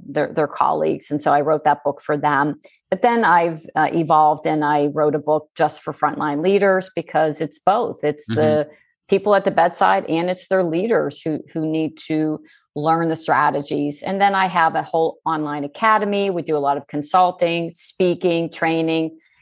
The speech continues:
Speaker 1: It goes up from there. So
Speaker 2: Yeah.
Speaker 1: anything you're looking for, chances are we have it. So I'd love for
Speaker 2: Awesome.
Speaker 1: you to just come over to the website and check it out and let us know what we can do to support you.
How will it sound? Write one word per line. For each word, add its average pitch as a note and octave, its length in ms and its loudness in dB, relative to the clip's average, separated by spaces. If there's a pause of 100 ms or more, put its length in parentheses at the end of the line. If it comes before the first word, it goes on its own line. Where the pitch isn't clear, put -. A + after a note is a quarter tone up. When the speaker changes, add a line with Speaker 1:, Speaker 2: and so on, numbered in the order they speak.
(160)
Speaker 1:
It D#3 140 -2
goes D3 180 2
up - 180 -2
from - 240 -6
there. - 320 -4
So D3 380 0
Speaker 2:
Yeah. A#2 300 -6
Speaker 1:
anything C4 500 0
you're A3 140 4
looking F#3+ 340 0
for, E3 480 0
chances - 380 -6
are G#3+ 160 4
we F#3 160 0
have F3+ 280 2
it. C#3+ 220 -2 (220)
So F3 80 0
I'd F#3 180 4
love F#3 220 2
for F3+ 120 -4
Speaker 2:
Awesome. F3+ 100 -2
Speaker 1:
you F3+ 60 -2
to F3 80 -2
just - 260 -8
come F3+ 180 -2
over E3 320 4
to D#3 120 0
the D3+ 120 0
website D3+ 440 0
and B2+ 100 -10
check D3 180 -4
it C#3 100 0
out C#3+ 280 2
and C#3+ 260 -4 (460)
let D3+ 140 2
us D3+ 160 -4
know D#3 300 0
what - 140 0
we D3+ 120 0
can D#3 120 -6
do D#3+ 120 2
to D#3 80 -2
support G3 360 0
you. D3+ 240 0